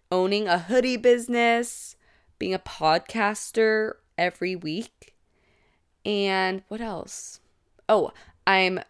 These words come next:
this has been a two-year thing, but I've been working on an activewear set, so I've been working on that.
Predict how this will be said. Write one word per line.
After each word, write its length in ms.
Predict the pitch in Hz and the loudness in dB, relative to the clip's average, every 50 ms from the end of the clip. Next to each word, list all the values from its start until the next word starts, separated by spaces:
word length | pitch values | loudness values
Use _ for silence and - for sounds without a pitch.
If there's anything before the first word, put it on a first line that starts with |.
| _ _ _ _ _ _ _ _ _ _ _ _ _ _ _ _ _ _ _ - _ _ _ _ | _ _ _ _ _ _ _ _ _ _ _ _ _ _ _ _ _ _ _ -20 _ _ _ _
this 220 | - 202 233 - | -4 -2 -2 -2
has 140 | 247 220 196 | -4 -4 -2
been 160 | 208 202 190 | -2 0 0
a 40 | 180 | -2
two-year 420 | 180 - - 208 190 156 160 170 | -4 -6 -6 -6 -4 -2 -2 -4
thing, 300 | 170 - - 214 240 240 | -2 0 0 0 2 2
but 120 | 196 190 170 | 0 2 2
I've 180 | 165 160 160 | 2 2 0
been 160 | - 170 165 156 | 0 -4 -4 -4
working 340 | 156 160 160 - - 180 | -6 -6 -6 -8 -8 -8
on 220 | 170 - - 160 - | -6 -4 -4 -6 -4
an 220 | - - 147 151 - - | -6 -8 -8 -10 -8 -6
activewear 580 | - 151 156 - _ - 214 202 208 202 208 226 | -6 -6 -6 -6 _ -4 -4 -2 -2 -4 -4 -4
set, 460 | - - - 226 220 226 240 233 - | -6 -4 0 2 4 4 2 0 -4
so 140 | - - 190 | -8 -4 -2
I've 220 | 170 165 156 151 - | 0 0 -2 -2 -4
been 200 | 165 160 160 165 - _ _ _ _ _ _ - | -6 -6 -6 -8 -14 _ _ _ _ _ _ -6
working 360 | - 180 170 - - 202 202 | -6 -6 -4 -4 -6 -4 -2
on 240 | 202 202 196 202 196 | -2 -2 -2 0 0
that. 480 | 180 160 156 156 165 202 233 233 - | 2 2 2 2 2 2 0 0 -4